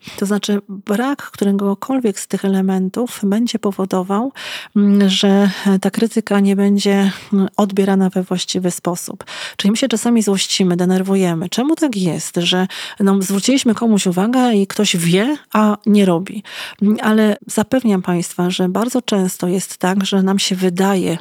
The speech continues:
że myśmy kogoś skrytykowali, że myśmy komuś wystarczająco dosłownie powiedzieli. A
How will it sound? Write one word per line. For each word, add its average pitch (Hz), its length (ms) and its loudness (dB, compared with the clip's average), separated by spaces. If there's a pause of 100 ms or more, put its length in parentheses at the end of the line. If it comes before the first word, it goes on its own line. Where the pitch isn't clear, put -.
(120)
że 190 160 0
myśmy 180 340 -2
kogoś 180 300 -4
skrytykowali, 175 760 -4
że 180 100 -4
myśmy 185 240 -2
komuś 185 340 -2
wystarczająco 190 960 -2
dosłownie 185 680 -2
powiedzieli. 180 640 -2 (720)
A 180 280 0